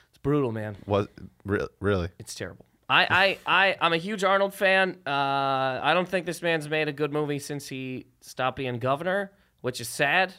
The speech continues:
Speaker 1: on many levels because he's, uh, he's great. It's awful. It's a really, it's a really objectionably bad movie. I'm not a terrible person. I watched it and ju-, it's just not, it's just not good. There's a lot
Speaker 2: Yeah.
Speaker 1: of swearing in it. The story makes zero sense.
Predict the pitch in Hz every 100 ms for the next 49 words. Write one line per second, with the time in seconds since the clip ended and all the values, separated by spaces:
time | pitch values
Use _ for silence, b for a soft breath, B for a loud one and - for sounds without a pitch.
0 | _ - 113 120 131 143 139 139 156 190
1 | 185 - 120 123 113 - 127 123 120 120
2 | 117 110 107 _ _ _ _ _ _ _
3 | _ _ _ _ _ 147 180 226 175 170
4 | 208 208 196 110 - 139 175 160 165 -
5 | 180 - 151 180 180 196 190 175 B B
6 | 180 160 240 226 - 175 151 127 127 117
7 | 120 104 - 240 247 160 147 123 107 135
8 | 135 - 190 b b b _ 151 185 185
9 | 202 - 220 220 180 175 180 - 190 180
10 | - 240 - 294 294 262 _ - 339 -
11 | 359 339 392 403 247 180 104 139 190 -
12 | 190 190 190 190 196 185 B B 143 -
13 | 165 180 175 165 123 113 160 170 160 -
14 | 156 156 -